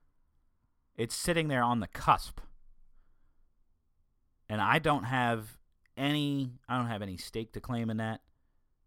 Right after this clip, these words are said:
Uh, it, it, with my current profession anyway, they legalize it. I still can't use it.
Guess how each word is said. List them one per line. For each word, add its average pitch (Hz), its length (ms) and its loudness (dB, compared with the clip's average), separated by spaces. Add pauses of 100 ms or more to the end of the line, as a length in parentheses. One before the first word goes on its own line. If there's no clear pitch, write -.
(120)
Uh, 90 360 -4 (100)
it, 107 240 -10
it, 110 180 -8 (460)
with 117 160 -6
my 120 140 2
current 160 340 0
profession 135 480 0
anyway, 117 600 0 (160)
they 113 160 0
legalize 123 580 2
it. 113 180 -4 (120)
I - 20 -12
still - 240 0
can't 107 280 -4
use 87 200 -8
it. 101 180 -6